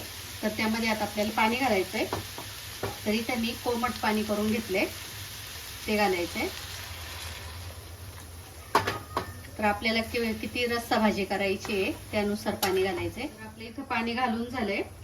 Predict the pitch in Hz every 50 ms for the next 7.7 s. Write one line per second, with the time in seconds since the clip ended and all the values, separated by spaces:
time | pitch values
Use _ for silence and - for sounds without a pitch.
0 | - - - - - - 214 202 214 - 220 220 214 220 220 226 226 220 214 214
1 | 202 208 196 - 208 214 220 220 214 233 233 226 196 180 180 175 - 196 233 349
2 | - - - - - - - - - - - - - - - - - - - -
3 | - - 214 214 208 208 - 220 220 220 226 233 233 233 226 226 226 233 233 233
4 | 226 220 220 220 226 233 - 247 214 214 214 233 226 202 202 220 233 233 240 202
5 | 190 208 320 - - - 202 196 196 - 208 202 202 202 202 202 196 - - 208
6 | 208 196 196 - 208 196 202 208 - 214 202 202 202 202 202 - - 233 220 220
7 | 226 214 214 214 214 202 214 196 185 - - 185 196 277